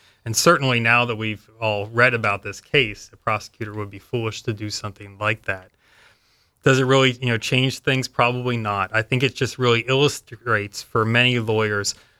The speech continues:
uh, some of the, the, you know, the problems that some people see with peremptory strikes.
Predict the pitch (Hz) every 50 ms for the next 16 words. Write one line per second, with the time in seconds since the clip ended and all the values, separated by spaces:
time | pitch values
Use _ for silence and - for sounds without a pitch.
0 | _ - 107 107 104 101 101 - - - 175 170 147 127 123 117 117 110 - 117
1 | - 117 107 - _ _ _ _ _ - 139 127 113 120 147 143 - 170 147 151
2 | 143 123 113 98 95 - - - 113 - - 120 110 - 123 113 110 101 - -
3 | 117 110 107 104 - _ - 120 107 107 104 - 110 104 98 - - - 117 101
4 | 95 90 - - -